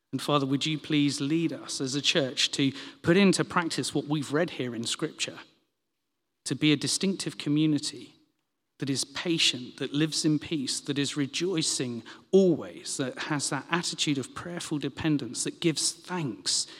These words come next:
in all circumstances, that does not put the Spirit in a box, but allows him to work fully and freely to bring us to maturity in Jesus Christ.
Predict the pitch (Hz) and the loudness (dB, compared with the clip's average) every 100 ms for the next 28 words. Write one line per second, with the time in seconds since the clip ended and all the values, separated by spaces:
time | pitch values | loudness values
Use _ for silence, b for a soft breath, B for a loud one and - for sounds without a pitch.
0 | B - 156 151 196 185 - 139 123 123 | B 2 2 4 2 2 0 -2 -6 -8
1 | - 117 101 - - - - - _ _ | -8 -8 -8 -8 -8 -10 -12 -12 _ _
2 | _ _ _ _ _ _ - 156 156 165 | _ _ _ _ _ _ 0 0 2 0
3 | 180 - 165 185 170 - - B B - | 2 4 6 6 2 -2 -12 B B 0
4 | 175 - - - - 165 143 - 139 123 | 0 0 -2 -2 0 0 0 2 2 2
5 | 127 120 - - - - B B B - | -6 -12 -12 -8 -6 -8 B B B -4
6 | 143 143 160 156 - 156 139 - 139 147 | 0 4 6 4 6 6 4 2 -4 -4
7 | 131 - - - 196 165 127 120 117 - | -4 -8 -16 -6 -2 -2 -2 -4 -6 -2
8 | 165 143 104 - - _ _ _ _ _ | 0 0 -2 -14 -20 _ _ _ _ _
9 | _ - 131 143 156 156 127 107 - - | _ -8 -6 2 6 6 6 0 -4 -4
10 | B B - - 131 127 - 139 127 135 | B B -2 0 2 0 0 -2 -2 -2
11 | 131 120 127 127 - - 117 - - - | -2 -2 -6 -6 -8 -10 -16 -12 -10 -10